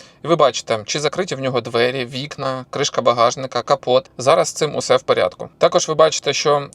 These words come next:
е, виставлена температура в салоні двадцять градусів.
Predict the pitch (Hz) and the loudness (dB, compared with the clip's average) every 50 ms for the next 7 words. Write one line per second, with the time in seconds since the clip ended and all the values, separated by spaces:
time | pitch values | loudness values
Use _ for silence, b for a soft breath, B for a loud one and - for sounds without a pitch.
0 | _ - 131 127 127 127 127 127 123 123 147 160 - - 143 135 135 131 127 127 | _ -8 -6 -4 -2 -2 -2 -4 -4 -4 -4 -2 2 2 2 2 2 0 -2 -2
1 | - - - - - - 135 - - 147 147 139 131 123 117 - - - - 139 | -2 -4 -2 0 2 2 2 2 0 -2 2 2 2 2 2 -2 -8 -4 -2 -2
2 | 131 - - - 131 131 143 143 131 120 113 113 123 131 127 - 135 120 139 127 | 0 0 -2 -2 0 2 2 2 0 0 -2 0 0 0 0 0 -6 -6 -2 2
3 | 120 117 117 - - - 185 175 | 2 2 2 0 -6 -8 -8 -10